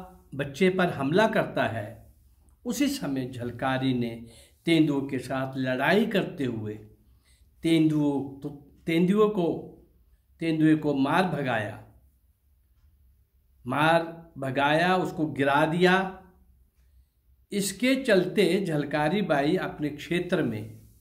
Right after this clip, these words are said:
काफ़ी लोकप्रिय हो गई थी। यानी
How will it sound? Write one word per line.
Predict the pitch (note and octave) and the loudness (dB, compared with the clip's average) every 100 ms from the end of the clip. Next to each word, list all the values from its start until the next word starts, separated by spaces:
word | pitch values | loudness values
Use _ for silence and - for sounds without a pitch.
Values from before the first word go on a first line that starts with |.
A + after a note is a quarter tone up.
| _ _ _ _ _ _ _ _ _ _ _ _ - | _ _ _ _ _ _ _ _ _ _ _ _ -2
काफ़ी | A#3 A#3 B3+ | 0 0 2
लोकप्रिय | F#3 F3 D#3+ E3 D3 C#3 C#3 | 2 4 2 -2 -4 0 0
हो | A#2+ A2+ | 0 -4
गई | A2 A2 | -4 -6
थी। | G#2+ - - - _ _ _ _ _ - _ _ - _ _ _ _ _ - - - - - - - - | -6 -12 -18 -20 _ _ _ _ _ -20 _ _ -20 _ _ _ _ _ -20 -20 -20 -20 -20 -20 -20 -2
यानी | C3+ D#3 F3+ G3+ A#3+ - | 2 6 6 6 0 -4